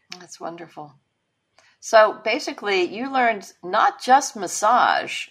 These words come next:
in massage school, you learned multiple things, uh, modalities that you have employed as a massage therapist, essential oils,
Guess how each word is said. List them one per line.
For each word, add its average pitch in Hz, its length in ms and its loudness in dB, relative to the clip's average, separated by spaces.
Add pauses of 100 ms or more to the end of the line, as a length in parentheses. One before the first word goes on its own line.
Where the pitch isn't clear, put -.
in 160 320 -8
massage 151 560 -2
school, 151 320 -8
you 220 220 -10
learned 180 420 -2 (600)
multiple 160 1200 -2 (380)
things, 135 520 -8
uh, 139 340 2
modalities 147 840 4
that 151 160 -4
you 165 320 -2
have 160 240 4
employed 151 580 -2
as 147 240 -4
a - 20 -8
massage 143 540 0
therapist, 180 640 -4
essential 120 560 -8
oils, 151 760 2